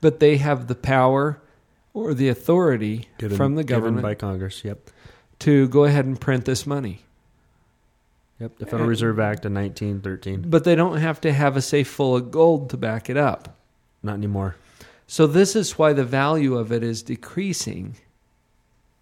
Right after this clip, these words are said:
Speaker 1: At least, eh, see, I'm thinking on my feet here, Eric, because this is kind of new ground for me, some of this stuff. But it makes sense to me that, that we've got a problem that comes from counterfeiting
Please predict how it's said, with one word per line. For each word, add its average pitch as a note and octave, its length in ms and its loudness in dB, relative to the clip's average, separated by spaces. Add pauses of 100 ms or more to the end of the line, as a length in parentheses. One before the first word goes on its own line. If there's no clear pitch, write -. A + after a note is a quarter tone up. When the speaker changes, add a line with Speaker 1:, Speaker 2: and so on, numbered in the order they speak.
(120)
Speaker 1:
At C3+ 60 -4
least, C#3 200 -2
eh, D3+ 180 -4
see, F3 180 -4
I'm F3+ 160 0
thinking F#3 320 -4
on A#2+ 120 -4
my A2+ 120 -6
feet D3+ 320 -2
here, A2 200 -4
Eric, A2 300 -6
because B2 300 -8
this C3 200 -6
is C3+ 60 -14
kind C#3 240 -6
of A#2 280 -10 (480)
new D#3 260 -6
ground C3 500 -6
for E3+ 160 -8
me, F3 320 -6 (720)
some D3 240 0
of D3 80 0
this C#3+ 160 0
stuff. D#3 240 -2
But D#3+ 100 2
it D3+ 100 4
makes F#3 340 0
sense A#3 320 0
to - 100 -2
me D3 220 2
that, C3+ 240 -2 (640)
that D#3+ 140 -2
we've E3+ 220 2
got G3 200 2
a D3 40 0
problem D#3 960 -2 (460)
that E3 320 2
comes B3 480 -4
from C3 540 -4 (960)
counterfeiting C3 800 -4